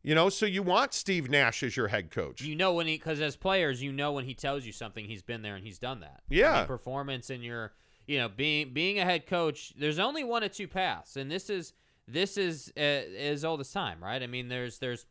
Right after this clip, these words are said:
Speaker 2: you know, path A would be, "Hey, I was this dominant player. I was a LeBron James caliber player. I won a ton of titles. You, you know what I did.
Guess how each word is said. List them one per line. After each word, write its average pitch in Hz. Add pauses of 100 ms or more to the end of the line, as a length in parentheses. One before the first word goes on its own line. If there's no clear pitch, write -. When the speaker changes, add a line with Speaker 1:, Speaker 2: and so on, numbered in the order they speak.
(160)
Speaker 2:
you 139
know, 120 (320)
path 156
A 151
would 135
be, 135
"Hey, 151
I 135
was 135
this 123
dominant 143
player. 139 (420)
I 147
was 147
a -
LeBron 143
James 143
caliber 143
player. 143
I 120
won 143
a 139
ton 143
of 131
titles. 139
You, 135
you 131
know 151
what 147
I 131
did. 127